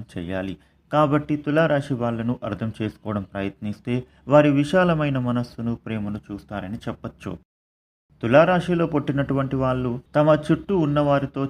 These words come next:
చాలా తొందరగానే కలిసిపోతారు, కానీ ఒక్కొక్కసారి ఎవరితో కానీ విభేదం వస్తే మాత్రం, అలాగే వారి దగ్గర నమ్మకం కోల్పోతే మాత్రం వారిని దగ్గరకు కూడా దరిచేరనివ్వరు. కాబట్టి ఇటువంటి మనస్తత్వం ఉన్న తులారాశి వాళ్ళను స్నేహితులు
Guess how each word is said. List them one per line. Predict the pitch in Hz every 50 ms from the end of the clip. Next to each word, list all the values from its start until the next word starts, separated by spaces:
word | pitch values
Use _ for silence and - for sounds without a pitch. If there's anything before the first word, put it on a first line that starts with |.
| - 131
చాలా | 120 120 117 120
తొందరగానే | 120 120 - 104 104 101 101 101 95 95 90 95 98 110 120
కలిసిపోతారు, | - 101 95 92 80 - - 104 - - 98 104 104 104 101 - - _ _ _ _ _ -
కానీ | 160 170 180 175
ఒక్కొక్కసారి | 165 160 156 156 - 208 - 190 170 160 165 151 143 147 139
ఎవరితో | 131 127 127 143 151 147 147 - 135 120
కానీ | 117 120 117 120 123
విభేదం | 107 95 98 87 113 123 113 127 120 110
వస్తే | 101 101 98 - - 113 110
మాత్రం, | 107 107 104 - - 120 127 135 - _ _ _ _ _ -
అలాగే | 143 160 180 202 208 190 170 180 175
వారి | 165 156 160 156 156 147
దగ్గర | 139 143 139 - 151 147 139
నమ్మకం | 120 117 113 120 123 120 - 120 113 104
కోల్పోతే | 101 - 104 104 101 - - 95 - 98
మాత్రం | 92 95 90 90 - - 120 120 - _ _ _ _ 131
వారిని | 151 165 160 165 160
దగ్గరకు | 143 151 151 151 160 190 185 165 156
కూడా | 143 - 131 127 127 131 127
దరిచేరనివ్వరు. | 113 107 104 107 - - 113 110 107 107 107 98 95 104 101 98 87 82 - _ _ _ _ -
కాబట్టి | 185 180 175 170 170 170 180 170
ఇటువంటి | 170 165 165 160 165 160 160 156
మనస్తత్వం | 147 147 143 160 165 160 - 156 - - 156 147 139
ఉన్న | 135 131 131
తులారాశి | 123 - 120 123 131 131 127 117 113 - 120
వాళ్ళను | 107 101 104 101 98 101 98 107 104 101 101 - _ _ _ _ _
స్నేహితులు | 127 131 143 147 147 143 113 117